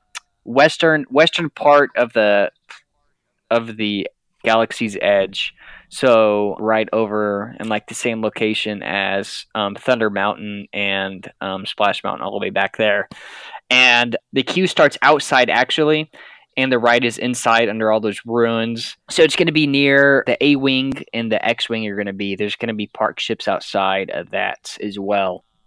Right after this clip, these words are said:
And so, um, the area is called the Ancient Ruins. And so then once they get inside, that's when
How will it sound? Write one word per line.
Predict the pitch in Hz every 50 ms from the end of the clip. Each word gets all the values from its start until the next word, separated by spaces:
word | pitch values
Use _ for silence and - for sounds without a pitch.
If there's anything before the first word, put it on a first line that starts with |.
| _ _ _ _ _ _ _ _ _ _ _
And | 120 123 123 120 120 123 123
so, | - - 139 127 120 117 113 113 110 110 107 -
um, | 107 117 117 117
the | 117 107
area | 123 147 165 165
is | 160 -
called | - - 139 135
the | 123 - - -
Ancient | 131 135 135 - 156 135 117
Ruins. | 127 131 139 143 147 151 156 165 180 175 - - - _ _ _ _ _ _ _ _ _ _ -
And | 117 117 117 113
so | - - 123 120
then | 110 113 113 120
once | 135 151 147 -
they | 151 131
get | 127 135 127
inside, | 123 117 - - 123 113 107 110 104
that's | 117 113 - -
when | 120 117 113 113 110 110 104